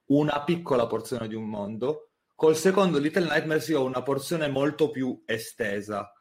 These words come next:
di quello che sta succedendo nell'ipotetico mondo condiviso del gioco, no? Cioè mi, mi sembra più,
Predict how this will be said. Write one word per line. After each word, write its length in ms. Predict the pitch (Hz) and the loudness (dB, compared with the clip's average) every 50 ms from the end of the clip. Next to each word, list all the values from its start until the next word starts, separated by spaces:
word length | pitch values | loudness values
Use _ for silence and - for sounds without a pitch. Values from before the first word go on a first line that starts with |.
| _ | _
di 140 | _ 104 117 | _ -10 -4
quello 240 | 117 120 113 110 110 | 0 0 0 0 0
che 120 | 104 113 110 | -2 -2 -4
sta 120 | - 113 | -4 -6
succedendo 540 | 113 117 117 - - 113 107 107 110 104 107 | -8 -8 -6 -6 -4 -4 -4 -4 -4 -4 -4
nell'ipotetico 760 | 107 107 110 110 110 113 113 110 110 104 104 120 113 - 107 | -4 -4 -4 -4 -4 -4 -4 -4 -4 -6 -8 -8 -6 -4 -4
mondo 340 | 101 104 107 107 104 107 104 | -2 -2 -2 -2 -2 -4 -4
condiviso 560 | - 107 101 98 98 95 101 104 104 104 98 | -4 -4 -4 -4 -4 -4 -4 -4 -2 -2 -4
del 160 | 95 87 92 | -4 -4 -6
gioco, 400 | 90 - 98 92 82 95 - 104 | -8 -6 -6 -6 -6 -6 -6 -6
no? 220 | 107 117 127 - _ _ - _ _ _ _ _ | -6 -6 -8 -8 _ _ -20 _ _ _ _ _
Cioè 200 | _ - 143 135 | _ 0 2 2
mi, 140 | 131 135 135 127 - - - | 4 4 2 0 -2 -6 -6
mi 140 | 135 139 139 | -4 -4 -4
sembra 500 | 139 - 170 151 151 156 147 151 151 147 | 0 0 0 0 2 2 2 2 2 2
più, 520 | - 160 165 165 165 165 160 160 156 156 | 0 2 4 4 6 8 6 6 6 4